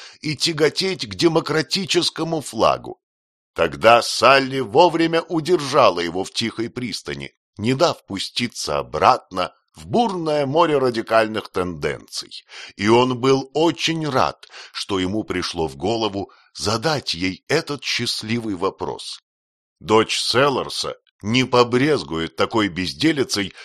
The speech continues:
как настоящая графская корона. Она предубеждена только против поддельного товара.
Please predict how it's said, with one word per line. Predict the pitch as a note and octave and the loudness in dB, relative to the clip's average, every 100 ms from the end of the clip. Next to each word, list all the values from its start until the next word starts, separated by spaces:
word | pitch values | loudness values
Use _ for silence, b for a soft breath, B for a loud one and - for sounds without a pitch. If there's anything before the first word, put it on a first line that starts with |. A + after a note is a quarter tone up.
| B | B
как | B2+ B2+ | 0 2
настоящая | A#2 A#2 - A#2 A2+ G3 F#3 - E3 E3 | 0 -2 0 0 4 4 2 -2 -2 -2
графская | G2 C#3 D3 - - A#2 A2+ | 0 2 2 0 -4 -2 -2
корона. | - A2 F#2+ - B1+ - _ _ _ _ | 0 0 0 -2 -8 -18 _ _ _ _
Она | F#2 G#2+ B2 | -2 4 4
предубеждена | A#2+ B2 B2+ C3 B2+ A#2+ G#2+ C3+ C3+ | 4 -2 0 0 0 0 0 0 0
только | - - E3 F3 D3 E3+ | -2 0 4 4 4 -2
против | E3+ D#3+ E3 E3 C3+ | 2 2 2 0 -2
поддельного | D#3+ D#3 C3+ F3 C#3 D#2 C#2+ D#2+ | 0 0 0 0 2 0 -2 0
товара. | G2 E2 C2 B1 | 0 0 0 -4